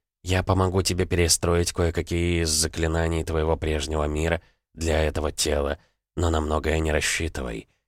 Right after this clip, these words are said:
Всё-таки разница слишком велика». «Каким образом ты мне поможешь?» «Во время медитаций.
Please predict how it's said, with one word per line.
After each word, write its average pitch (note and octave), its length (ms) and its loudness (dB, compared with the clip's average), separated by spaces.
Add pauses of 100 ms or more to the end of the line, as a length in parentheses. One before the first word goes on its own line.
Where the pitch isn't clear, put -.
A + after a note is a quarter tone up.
(260)
Всё-таки - 460 0
разница E2+ 560 2
слишком D2+ 500 0
велика». C#2+ 600 -6 (1000)
«Каким G#2+ 320 4
образом E2+ 480 4
ты F2+ 120 0
мне E2+ 180 2
поможешь?» F2 580 2 (640)
«Во F2+ 160 0
время E2+ 360 0
медитаций. F2 880 -2